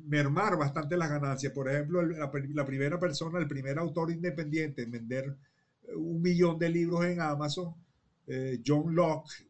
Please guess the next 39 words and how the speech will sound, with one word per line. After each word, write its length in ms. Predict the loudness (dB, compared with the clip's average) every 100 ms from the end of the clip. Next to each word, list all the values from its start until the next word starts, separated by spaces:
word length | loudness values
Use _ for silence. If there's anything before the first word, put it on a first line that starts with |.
| _
era 160 | -6 -4
un 140 | -2
agente 260 | -2 -2 -2
de 140 | -2
seguros 420 | -2 -2 -2 -2 -2
retirado, 600 | -4 -2 0 0 -2 -2
nunca 260 | -4 -2 0
había 120 | 0
escrito 300 | -2 -4 -4
un 100 | 0
libro, 340 | 0 0 -4 -10 _ _ _
se 140 | -6
puso 260 | -2 0 -2
a 20 |
escribir 400 | 0 0 2 2
una 180 | 0 0
serie 380 | 0 0 0 0
de, 200 | 0 0
de, 280 | -2 -4 -4
de 180 | 0 2
libros, 560 | 2 2 2 0 -2
eh, 60 | -2
muy 180 | -2 0
buena, 320 | 2 2 -2
por 140 | -4 -6
cierto, 320 | -6 -6 -6
yo 140 | -4
la, 120 | -4 -6 -8
yo 120 | -8
la 80 | -6
estuve 200 | -6 -4
leyendo 360 | -4 -4 -6 -6
porque 360 | -8 -8 -12 -14 _ _ _ _ _ _
él 240 | -4 -2 -2
también 340 | -2 -2 -2
publicó 480 | -2 0 0 2 2
un 160 | 2
libro 240 | 2 2 2
di-, 220 | 0 0